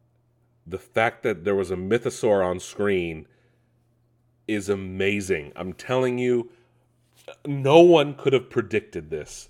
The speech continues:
No one. Zero. If anyone did, they deserve, like, a million dollars, because I don't even think we've ever seen a Mythosaur properly in a book, in a comic, in anything. We've only just seen their skulls. I think there's a Mythosaur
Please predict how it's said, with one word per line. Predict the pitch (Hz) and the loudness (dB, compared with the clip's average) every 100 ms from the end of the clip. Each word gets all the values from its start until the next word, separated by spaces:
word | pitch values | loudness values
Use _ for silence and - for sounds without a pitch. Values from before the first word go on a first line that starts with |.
| - | -10
No | 143 139 | 0 2
one. | 101 76 73 87 | 2 -2 -12 -14
Zero. | 117 127 117 87 76 - _ _ _ _ _ | -4 0 2 0 -4 -12 _ _ _ _ _
If | - | -8
anyone | 156 180 160 143 | -2 -2 -2 -4
did, | 120 123 120 120 - 110 | 2 2 2 -2 -16 -2
they | 107 107 | 0 0
deserve, | 104 110 117 113 104 | -2 -4 0 0 0
like, | 95 | -2
a | 101 | -4
million | 104 101 92 | -4 -4 -2
dollars, | 92 78 73 69 - | -2 -2 -4 -8 -14
because | 95 - 101 95 90 - _ _ _ _ _ _ 127 | -12 -2 0 0 -2 -12 _ _ _ _ _ _ -4
I | |
don't | 175 | -2
even | 165 147 | -2 -4
think | 156 139 | -6 -2
we've | 127 | 0
ever | 127 120 | 0 0
seen | - 120 | -4 -4
a | 101 | -2
Mythosaur | 110 120 - 113 104 98 95 _ _ _ _ _ _ _ - | -4 -6 -6 0 2 2 0 _ _ _ _ _ _ _ -10
properly | - 135 127 110 98 95 92 | 2 2 2 0 2 0 0
in | 98 | -6
a | 78 | -8
book, | - 120 135 - - | 0 0 0 -4 -12
in | 82 | -10
a | |
comic, | - - 139 139 135 - _ | -12 -6 -4 -2 -4 -8 _
in | 127 131 - | -4 -4 -4
anything. | 120 135 107 87 73 - _ _ _ - | -4 -2 -2 -4 -8 -16 _ _ _ -4
We've | 107 | 0
only | 127 170 | 0 0
just | 147 135 - | -2 -6 -6
seen | 139 127 | -6 -4
their | 101 | -4
skulls. | - - 101 78 78 | -6 0 0 0 -4
I | 90 | -6
think | 143 165 | -4 -6
there's | 160 139 | -4 -4
a | 117 | -4
Mythosaur | 113 123 139 - 123 117 113 | -4 -6 -8 -4 0 0 -2